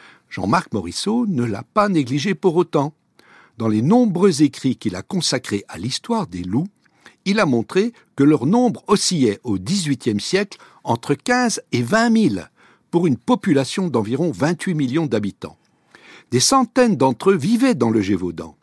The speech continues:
s'acharnant sur le bétail, malgré les pièges et les chasseurs.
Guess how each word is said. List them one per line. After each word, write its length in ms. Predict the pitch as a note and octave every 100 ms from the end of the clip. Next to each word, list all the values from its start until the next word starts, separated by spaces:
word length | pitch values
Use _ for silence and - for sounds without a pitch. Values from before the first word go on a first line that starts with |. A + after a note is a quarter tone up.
| _ -
s'acharnant 600 | - - - - A2 C#3 D3+
sur 180 | -
le 100 | E2
bétail, 580 | F2 F3+ - C#3+ C#3 D3 D3 - _
malgré 380 | - F#2+ F#2+ G#2
les 160 | C#3 E3
pièges 500 | B2+ A2+ A#2 B2 - -
et 100 | E3+
les 100 | F#3+
chasseurs. 680 | - - - F#2 C#2+ -